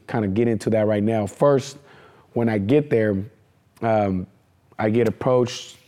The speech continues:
with a great welcome. You know, "Man, I didn't think you were gonna come. Uh, when you, when I sent you the message, I, I thought you were gonna blow me off, blah, blah, blah." I'm like, "Nah, man, no problem. I'm, I'm grateful to be here." And, and, and he was like,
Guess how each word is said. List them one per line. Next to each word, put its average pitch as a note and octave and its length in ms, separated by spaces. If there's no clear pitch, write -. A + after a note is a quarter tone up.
with G#2+ 300
a F2+ 100
great A#2+ 360
welcome. G#2+ 420
You G#2 60
know, G#2 120
"Man, A#2 320
I A2+ 120
didn't A2 160
think A2 140
you A2 100
were G2+ 100
gonna F#2+ 240
come. A#2+ 480
Uh, G2 180
when G2+ 260
you, G2+ 240
when G#2 200
I F#2+ 100
sent A2+ 300
you A2 60
the G2+ 80
message, G#2 680
I, F#2+ 280
I G#2 100
thought G#2+ 180
you G2+ 100
were G2 60
gonna F#2+ 140
blow G#2+ 260
me G2 160
off, A#2+ 400
blah, G#2+ 140
blah, G#2 140
blah." C3 200
I'm C3+ 80
like, C3+ 140
"Nah, F3 180
man, B2 260
no C#3 80
problem. A#2+ 400
I'm, G2+ 220
I'm G2+ 140
grateful A#2+ 340
to G#2+ 60
be C3+ 160
here." G2 220
And, G#2+ 380
and, G#2+ 520
and G#2+ 260
he A2 80
was G#2+ 160
like, G#2 220